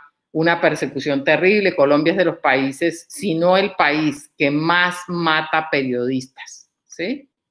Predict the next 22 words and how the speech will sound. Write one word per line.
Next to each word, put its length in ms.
Porque, 280
pues, 200
los 140
periodistas 560
son, 840
digamos, 720
los 220
que 240
son 320
independientes 1080
y, 720
y 140
hacen 440
su 140
trabajo 360
bien 220
hecho, 280
pues, 180
son 200
una 140
amenaza, 440
¿sí? 300